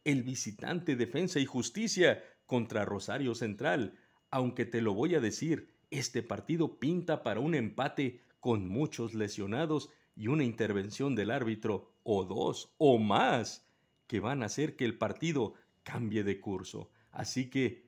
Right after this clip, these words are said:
esperemos que no se dé, porque el partido pinta para ser llamativo y muy,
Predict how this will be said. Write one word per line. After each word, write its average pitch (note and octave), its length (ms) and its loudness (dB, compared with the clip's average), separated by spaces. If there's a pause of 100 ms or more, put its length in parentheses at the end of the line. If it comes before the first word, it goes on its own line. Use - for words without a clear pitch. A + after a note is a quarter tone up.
(100)
esperemos D3 640 2
que C3+ 120 2
no D#3+ 140 4
se F3+ 140 2
dé, G3 460 6 (100)
porque A2 600 -2 (300)
el A2+ 160 -2
partido C3+ 580 -2
pinta D#3+ 340 -2
para G#2+ 160 2
ser B2 300 0
llamativo A2 760 2 (200)
y G2+ 120 -2
muy, B2+ 480 0